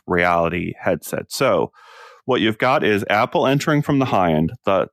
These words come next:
the super ultra high end of this market where they're throwing everything they possibly can into this device.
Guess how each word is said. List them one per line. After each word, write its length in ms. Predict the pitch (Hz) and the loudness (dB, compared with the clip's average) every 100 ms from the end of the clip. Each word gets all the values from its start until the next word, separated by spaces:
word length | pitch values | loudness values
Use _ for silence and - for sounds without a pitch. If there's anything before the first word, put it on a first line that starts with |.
| - | -4
the 80 | |
super 480 | - - 180 175 135 - | -4 -2 -2 -2 -2 0
ultra 380 | 120 - 92 | 0 0 -2
high 260 | - 85 78 | 0 0 2
end 360 | 80 67 82 - _ _ _ _ - | 0 0 -2 -6 _ _ _ _ 0
of 300 | 107 104 98 | 0 0 -2
this 180 | 117 | -2
market 320 | 110 95 98 92 | 2 0 0 0
where 140 | 101 | 0
they're 120 | 104 | 0
throwing 460 | 104 - 98 95 92 _ | 0 0 2 2 0 _
everything 540 | 127 143 147 147 156 127 | -2 0 0 0 0 2
they 100 | 110 | 2
possibly 480 | - 101 95 90 95 | 0 0 0 -4 -4
can 300 | 98 90 87 | 0 2 2
into 160 | 82 | 0
this 160 | 87 - | -4 -6
device. 520 | 85 82 78 82 - | -2 0 0 -2 -8